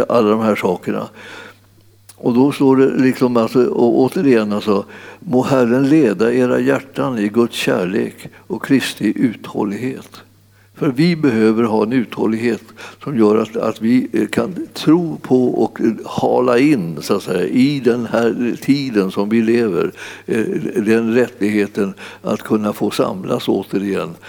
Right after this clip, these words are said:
eh, f-, f-, fullkomligt mangrant i Guds församling.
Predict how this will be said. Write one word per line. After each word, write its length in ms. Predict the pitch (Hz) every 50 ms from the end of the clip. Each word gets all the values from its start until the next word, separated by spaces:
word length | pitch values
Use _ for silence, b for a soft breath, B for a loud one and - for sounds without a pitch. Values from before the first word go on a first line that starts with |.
| B B B B
eh, 440 | - - 107 - - 104 98 95 95
f-, 180 | 101 - - - 277 -
f-, 120 | - - 262 302 226 - 196 - - - - 196 - - - -
fullkomligt 680 | - - 117 101 - - 110 117 117 113 107 98 -
mangrant 880 | - - 113 113 104 98 92 80 104 123 139 135 113 90 90 - - - -
i 120 | 117 101
Guds 240 | 95 98 - - -
församling. 600 | - - - 123 123 123 110 92 - - -